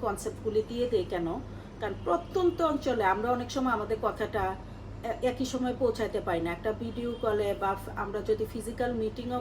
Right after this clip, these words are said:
করি, অনেক জায়গার প্রয়োজন। তো এখন তো পুরো পৃথিবী একটি, আহ, মানে, নেটওয়ার্কে চলে গেছে,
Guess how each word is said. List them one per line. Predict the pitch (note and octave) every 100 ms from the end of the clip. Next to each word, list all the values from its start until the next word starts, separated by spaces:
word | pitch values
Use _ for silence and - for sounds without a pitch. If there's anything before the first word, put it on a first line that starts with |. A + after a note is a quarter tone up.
| B3
করি, | G#3 F#3 F#3+ - - -
অনেক | - A3+ G#3+
জায়গার | A3 G3+ G#3+ G#3+
প্রয়োজন। | G#3 G3+ E3+ D3+ D3+
তো | G#3+
এখন | F3+ G#3+ B3+ C#4
তো | C4+ - C4+
পুরো | C#4 C4+
পৃথিবী | C4 A3 B3 A#3+ A3
একটি, | G3 - A3 G#3
আহ, | G#3+ - - - - - - F4+ F3 F3 - -
মানে, | G3+ G3
নেটওয়ার্কে | G#3 A4+ A#4 A4+ G#3+ A3
চলে | G#3+ G#3+ G3
গেছে, | E3 C3 -